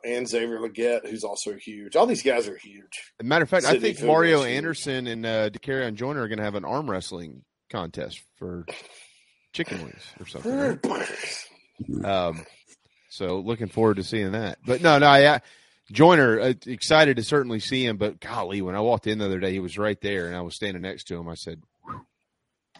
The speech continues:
Speaker 1: Yeah,
Speaker 2: Yeah.
Speaker 1: I, I, that's why when he moved to running back, I was like, you know, 'cause,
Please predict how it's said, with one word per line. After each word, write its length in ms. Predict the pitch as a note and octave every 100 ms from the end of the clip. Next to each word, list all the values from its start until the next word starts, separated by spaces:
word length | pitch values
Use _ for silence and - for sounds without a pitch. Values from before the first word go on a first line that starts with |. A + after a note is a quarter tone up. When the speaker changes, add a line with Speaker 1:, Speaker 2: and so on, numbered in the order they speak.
| _ _ _ _ _ _ _ _ - G2+
Speaker 1:
Yeah, 240 | C#3 C3+
Speaker 2:
Yeah. 160 | B2+ D#3
Speaker 1:
I, 260 | D3 D#3 D3+ -
I, 340 | D3+ D3 D3 - - - - -
that's 260 | - A#3 G3
why 160 | F#3
when 140 | F3 E3
he 100 | D#3+
moved 180 | E3 C#3+
to 60 |
running 240 | C#3+ D#3 C#3+
back, 240 | C#3 B2
I 100 | C3
was 140 | C3
like, 220 | A#2+ C3 B2+
you 80 | F#3+
know, 80 | A3
'cause, 160 | A3